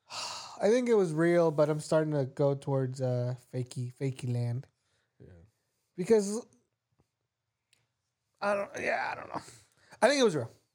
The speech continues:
Speaker 1: I'm gonna say real, real on the moon
Speaker 2: <laughs>
Speaker 1: landing, fake on the Bigfoot, fake on the aliens.
Speaker 2: Okay.
Speaker 1: What else did we say?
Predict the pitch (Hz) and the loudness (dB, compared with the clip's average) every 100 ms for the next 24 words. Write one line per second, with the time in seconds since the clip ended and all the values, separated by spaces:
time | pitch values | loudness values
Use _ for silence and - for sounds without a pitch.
0 | _ 180 240 240 240 214 214 233 226 - | _ 2 2 4 4 6 6 6 2 -2
1 | - - 202 294 320 320 285 269 247 240 | -18 0 4 6 6 6 4 4 4 4
2 | 240 233 - - - 226 240 269 269 262 | 4 2 -4 -18 0 4 4 6 4 4
3 | 247 196 214 - 220 208 208 _ _ _ | 2 2 2 4 4 4 2 _ _ _
4 | _ - 214 233 269 262 254 220 208 202 | _ 2 4 4 4 2 4 6 6 4
5 | 190 185 190 - - - 135 127 123 - | 4 2 0 -4 -10 -8 -6 -2 -2 -4
6 | _ _ _ _ _ - 160 170 175 196 | _ _ _ _ _ -4 0 0 0 -2
7 | 214 | -2